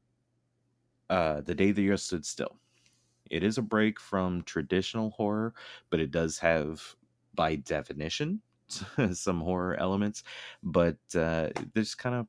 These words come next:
put it out there. We will take submissions, and if you wanna hear it, we'll put it out there. So next up will be The Day the Earth Stood Still versus, uh, the original versus, uh, what was it? Keanu Reeves,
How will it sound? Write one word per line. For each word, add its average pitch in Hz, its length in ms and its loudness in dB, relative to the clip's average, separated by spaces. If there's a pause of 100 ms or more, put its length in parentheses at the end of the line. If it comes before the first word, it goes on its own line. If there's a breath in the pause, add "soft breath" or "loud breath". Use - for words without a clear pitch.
put 117 120 4
it 113 100 4
out 110 160 4
there. 110 160 2
We 98 180 4
will 131 260 4
take 110 300 2
submissions, - 640 -4
and 78 120 -6
if 76 200 -10
you 82 440 -2 (220)
wanna 92 260 0
hear 139 220 -2
it, 254 100 -4 (420)
we'll 139 120 -2
put 175 140 -2
it 175 100 -2
out 180 120 -2
there. 90 160 0 (920 loud breath)
So 107 200 4
next 110 280 2
up 147 220 -2
will 98 200 0
be 90 600 2 (600)
The 85 100 0
Day 107 180 6
the 104 120 4
Earth 107 140 2
Stood 101 240 0
Still 82 420 0
versus, 80 540 -4
uh, 82 160 0
the 85 160 0
original 120 520 0
versus, 92 1000 0 (380)
uh, - 340 -6 (280)
what 104 120 -4
was 107 180 -4
it? 110 140 -2
Keanu 110 320 6
Reeves, 90 480 -2